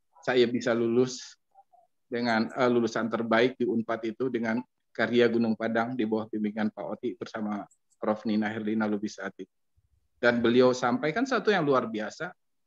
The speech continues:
"Gua itu co-promotor, Vi. Apapun yang disampaikan oleh promotor lu, gua harus ikuti, gua harus luruskan kalau itu salah. Dan kalau dia minta itu, gua yang dampingi lu untuk menghasilkan itu."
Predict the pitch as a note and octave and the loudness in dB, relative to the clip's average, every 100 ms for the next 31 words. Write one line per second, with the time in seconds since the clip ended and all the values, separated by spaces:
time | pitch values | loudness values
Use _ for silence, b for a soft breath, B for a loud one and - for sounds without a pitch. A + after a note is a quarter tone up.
0 | _ - B2+ C3 C3+ E3+ C3+ B2 B2 A#2 | _ -4 2 2 2 0 0 0 0 0
1 | A#2 C3+ C#3 - A#2+ G#2+ - _ _ _ | -2 -2 -4 -4 -6 -6 -8 _ _ _
2 | _ _ _ _ _ _ _ A#2 A#2+ C3 | _ _ _ _ _ _ _ -10 -2 -2
3 | - F3 D#3+ C3+ B2+ A#2+ A#2+ A#2+ B2 A#2+ | 2 4 4 2 0 -2 -2 -2 0 0
4 | A#2+ - C3 B2+ B2 C3+ B2 E3 E3+ D#3 | -2 0 0 2 0 0 0 0 0 0
5 | D3 C3 C3 - D#3+ C#3 C3+ C3+ _ C#3+ | 0 -2 -6 -8 -6 -2 -2 -4 _ 0
6 | D3 C#3 C#3+ C3+ C3+ C3 - A#2 A2+ A2 | 2 0 0 2 2 -2 -2 -2 0 -2
7 | A2 A2+ A#2 A2+ G#2 _ - C#3 C#3 D3+ | -2 -4 -4 -2 -4 _ 0 2 2 2
8 | D3+ D3+ D3 C#3+ C#3 C3+ C#3 G#3+ A3+ _ | 2 4 4 4 2 -2 -2 -4 -6 _
9 | - C3+ D#3 D3 C3 A#2+ A#2+ B2+ B2+ B2 | -4 2 4 4 4 2 0 -2 0 -2
10 | A#2+ A#2 A2 A#2+ A2+ G#2+ G2+ - | -4 -8 -8 -10 -8 -8 -8 -16